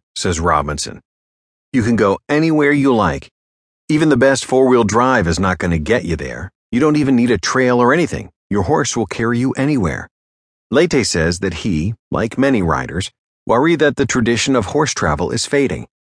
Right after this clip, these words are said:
and was encouraged by those he met on the road who were captivated by his mission and gave him food and shelter, among other things. "I was given a woman's ashes in Colorado,"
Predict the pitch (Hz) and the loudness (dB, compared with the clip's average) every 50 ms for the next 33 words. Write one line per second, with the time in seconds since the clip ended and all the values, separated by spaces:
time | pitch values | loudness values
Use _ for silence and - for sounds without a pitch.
0 | _ - 80 87 90 87 85 98 87 - - 143 143 139 113 90 80 82 85 92 | _ -4 -2 -2 0 0 -2 -2 -4 -4 -2 0 2 2 2 0 -2 -4 -4 -2
1 | 98 95 95 95 92 90 92 95 - - 120 120 110 98 90 98 101 101 95 90 | -2 0 0 0 -2 -2 -2 -2 -2 -2 0 0 0 0 0 0 0 0 0 0
2 | 85 80 78 78 78 95 120 123 120 - - 143 147 151 - - 98 80 82 80 | 0 0 -2 -2 -4 -4 -4 -4 -4 -4 -2 0 0 0 0 -2 -2 -2 0 -2
3 | 85 90 82 92 92 92 101 98 90 110 139 139 - - 71 - - _ _ _ | -2 -2 -2 -2 0 0 0 -2 0 -2 -2 -2 -2 -4 -8 -10 -14 _ _ _
4 | _ _ _ _ - 90 87 87 92 92 80 98 95 87 - - 147 147 131 98 | _ _ _ _ -6 -4 -2 -2 0 -2 -2 -2 -4 -4 -2 0 0 0 0 0
5 | 80 78 78 82 85 - 156 156 139 - - 117 - - _ _ - - 73 76 | -2 -2 -2 -4 -2 0 0 0 0 0 -4 -10 -12 -14 _ _ -10 -6 -4 -4
6 | 76 76 90 117 117 - 85 78 - - 50 50 - - - _ _ _ _ _ | -2 0 0 -2 -2 -2 -4 -6 -6 -10 -10 -10 -12 -12 -12 _ _ _ _ _
7 | _ _ _ _ _ _ _ _ _ _ - 123 131 135 120 104 104 147 139 139 | _ _ _ _ _ _ _ _ _ _ -2 2 2 4 2 2 2 2 2 4
8 | 120 107 107 123 131 123 110 98 - - 127 131 139 131 - - 87 - 92 85 | 4 4 4 4 4 4 2 0 0 0 0 0 0 0 0 -2 -2 -2 -2 -2
9 | - 92 92 90 87 92 113 110 101 82 71 76 82 | 0 0 0 0 2 2 2 2 2 0 -2 -6 -8